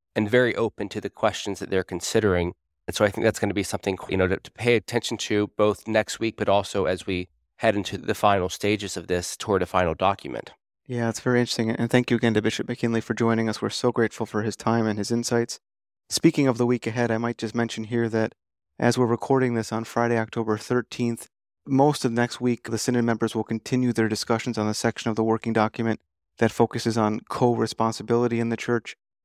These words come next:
Speaker 2: This is the, the very section of the document that ex-, uh, talks about expanding women's involvement in the leadership of the church. And one of those questions is specifically about whether it would be, quote, "possible to envisage," end quote, women serving as Catholic deacons.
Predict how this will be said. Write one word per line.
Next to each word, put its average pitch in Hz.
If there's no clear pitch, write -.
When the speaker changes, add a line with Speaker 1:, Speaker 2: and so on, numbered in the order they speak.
Speaker 2:
This 135
is 123
the, 117
the 123
very 123
section 120
of 107
the 110
document 113
that 107
ex-, -
uh, 107
talks -
about 113
expanding 117
women's 123
involvement 113
in 117
the 110
leadership 120
of 117
the 117
church. -
And 123
one 123
of 120
those 113
questions 113
is -
specifically 117
about 107
whether 113
it -
would 110
be, 107
quote, -
"possible 117
to 110
envisage," 107
end 113
quote, 110
women 113
serving 107
as 107
Catholic 107
deacons. 107